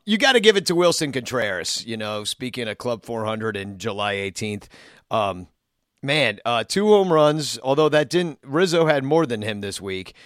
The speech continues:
but, uh, he had seven hits. He was seven for fourteen. He also took two walks, only struck out three times.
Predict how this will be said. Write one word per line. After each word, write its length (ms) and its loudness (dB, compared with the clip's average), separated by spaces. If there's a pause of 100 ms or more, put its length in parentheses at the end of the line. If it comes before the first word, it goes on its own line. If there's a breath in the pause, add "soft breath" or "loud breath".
(260 soft breath)
but, 460 2
uh, 300 -2 (260)
he 180 -4
had 200 -2
seven 520 2
hits. 260 -2
He 80 -2
was 100 -4
seven 380 0
for 160 0
fourteen. 760 -4 (280 soft breath)
He 120 0
also 200 2
took 280 -2
two 160 0
walks, 260 0
only 220 -2
struck 340 -2
out 220 0
three 220 -6
times. 520 -4